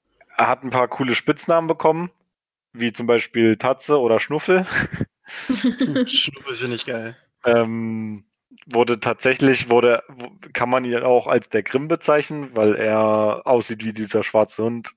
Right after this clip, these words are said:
Speaker 1: der, den man auch als Grimm kennt. Ähm, einer der coolsten Namen ist natürlich der Gefangene von Azkaban.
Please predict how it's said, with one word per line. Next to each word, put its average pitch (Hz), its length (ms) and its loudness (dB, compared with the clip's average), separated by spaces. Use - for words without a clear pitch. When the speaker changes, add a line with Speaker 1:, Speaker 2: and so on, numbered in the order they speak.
Speaker 1:
der, 104 240 2
den 104 220 -4
man 101 140 -4
auch 98 120 -4
als 95 220 -6
Grimm 139 200 -2
kennt. 135 300 0
Ähm, 104 720 -4
einer 117 260 2
der 110 120 2
coolsten 131 360 0
Namen 120 180 2
ist - 80 -6
natürlich 110 320 -2
der 107 120 -4
Gefangene 110 380 -4
von 110 160 -2
Azkaban. 147 540 2